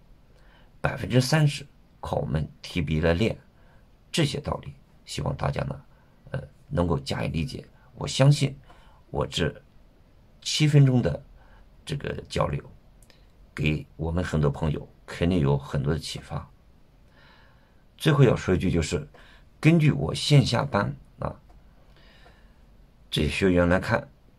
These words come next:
他们对于结构掌握得很好，啊，往往就是一些笔画的细节上，比如说控笔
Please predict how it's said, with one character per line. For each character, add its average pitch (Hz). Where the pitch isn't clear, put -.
他 160
们 113
对 151
于 151
结 113
构 127
掌 -
握 73
得 -
很 78
好， -
啊， 104
往 110
往 90
就 82
是 80
一 78
些 -
笔 139
画 143
的 -
细 -
节 71
上， -
比 80
如 90
说 101
控 -
笔 90